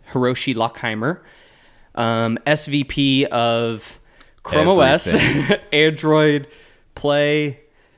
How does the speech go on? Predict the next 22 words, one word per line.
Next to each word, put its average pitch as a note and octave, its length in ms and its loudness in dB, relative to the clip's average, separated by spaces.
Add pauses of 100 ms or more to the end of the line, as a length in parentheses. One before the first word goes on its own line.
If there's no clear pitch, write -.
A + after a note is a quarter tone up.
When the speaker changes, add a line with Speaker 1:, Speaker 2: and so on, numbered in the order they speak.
(120)
Speaker 2:
And F2+ 220 -4
Chrome. E2+ 540 -4
Speaker 1:
and, C3+ 120 -4 (120)
and A#2+ 200 -4
Chrome. A2+ 360 -4
Speaker 2:
So F#2 100 -2
they D#2 80 -4
list D#2 240 -6
him, - 180 -6
yeah, D2+ 140 -4
they D#2 140 0
list B2 160 0
him B2 60 -2
Speaker 1:
So - 40 -2
Speaker 2:
as D#2 80 -6
Android, F2 560 -4
Chrome, D#2+ 340 -6
Chrome G#2 240 -2
O D#2 140 -4
S, - 240 -8
and D3 100 -12
Play. - 400 -10